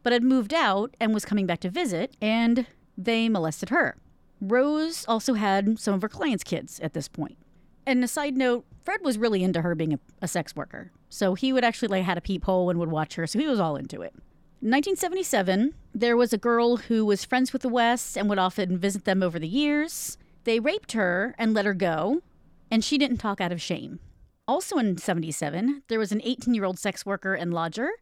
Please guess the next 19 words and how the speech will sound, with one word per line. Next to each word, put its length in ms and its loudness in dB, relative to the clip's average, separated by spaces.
who 120 -4
became 360 -2
pregnant 380 2
with 100 2
Fred's 320 0
kid, 560 -2
so, 580 4
of 100 -6
course, 320 -2
he 120 2
murdered 300 -2
her. 280 -6
He 140 -6
buried 300 0
her 80 2
in 80 2
the 60 0
back 220 0
garden 480 0